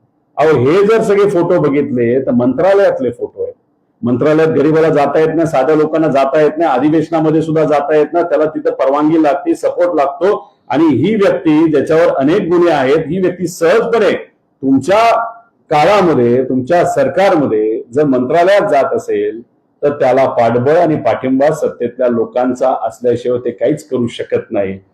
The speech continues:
आणि माझं ठाम मत आहे, आणि मी ह्याच्यात राजकारण करत नाही, राम शिंदे सरांनी जे सभापती आहेत त्यांनीच निलेश गायवाळला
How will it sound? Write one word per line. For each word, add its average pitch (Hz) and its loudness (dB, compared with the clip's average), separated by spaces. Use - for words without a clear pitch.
आणि 117 0
माझं 117 0
ठाम 170 0
मत 151 0
आहे, 123 -2
आणि 123 0
मी 123 -2
ह्याच्यात 117 -2
राजकारण 175 -2
करत 120 -2
नाही, 98 -6
राम 151 0
शिंदे 170 0
सरांनी 110 0
जे 131 -2
सभापती 156 -2
आहेत 98 -4
त्यांनीच 151 0
निलेश 156 2
गायवाळला 135 2